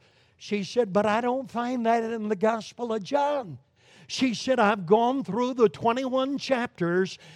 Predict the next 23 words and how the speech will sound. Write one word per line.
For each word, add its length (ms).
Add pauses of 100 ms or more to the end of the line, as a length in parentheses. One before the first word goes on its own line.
(140)
and 220
the 160
only 500
thing 320
I 200
find 560
in 140
the 100
Gospel 640
of 140
John 460
is 380
this, 540 (440)
that 220
in 260
order 420
to 120
be 200
saved, 720 (720)
I 180
have 300
to 120
believe." 520